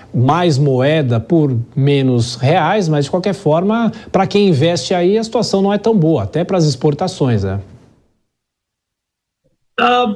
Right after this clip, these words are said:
Speaker 2: eu diria o seguinte, depende, na verdade, né? Porque, assim como o Rogério bem comentou, né,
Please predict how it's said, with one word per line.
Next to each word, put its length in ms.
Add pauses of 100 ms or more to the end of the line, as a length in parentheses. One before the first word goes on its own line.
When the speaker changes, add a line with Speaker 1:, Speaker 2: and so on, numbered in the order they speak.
(340)
Speaker 2:
eu 100
diria 220
o 40
seguinte, 440
depende, 640
na 140
verdade, 560
né? 160
Porque, 680 (300)
assim 160
como 200
o 80
Rogério 360
bem 220
comentou, 880 (200)
né, 280